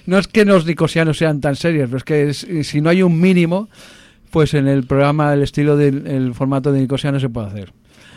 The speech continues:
En cambio, el Descarriladas sí que está un poco más ahí, "Buah", o sea,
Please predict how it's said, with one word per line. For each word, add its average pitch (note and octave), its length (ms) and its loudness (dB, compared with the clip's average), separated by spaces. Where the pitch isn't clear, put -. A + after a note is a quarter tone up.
En C3 60 -10
cambio, C3+ 240 -2
el C3 60 0
Descarriladas C3+ 420 0
sí C3 120 -6
que C3 100 -6
está C3 200 -6
un B2+ 80 -6
poco B2 240 -6
más A2+ 560 -8
ahí, G#2+ 240 -14
"Buah", A2 220 -14
o - 40 -20
sea, G#2+ 440 -16